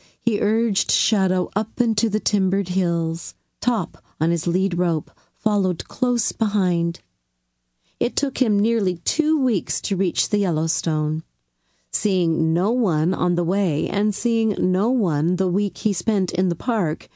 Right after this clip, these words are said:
he thought of Ben Weber's words, "Who in the hell's gonna go just to see waterfalls and steaming pools?" and had to smile, for it appeared he was the only one.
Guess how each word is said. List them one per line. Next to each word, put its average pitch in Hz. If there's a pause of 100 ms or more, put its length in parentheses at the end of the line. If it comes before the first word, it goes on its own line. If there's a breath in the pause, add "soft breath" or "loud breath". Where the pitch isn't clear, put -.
(320 soft breath)
he 277
thought 269
of 214
Ben 202
Weber's 175
words, 151 (520)
"Who 240
in 285
the 285
hell's 196
gonna 175
go 160
just 160
to 170
see 147
waterfalls 208
and 151
steaming 208
pools?" 139 (420)
and 226
had 202
to 196
smile, 151 (460)
for 220
it 208
appeared 240 (140)
he 254
was 202
the 220
only 208
one. 190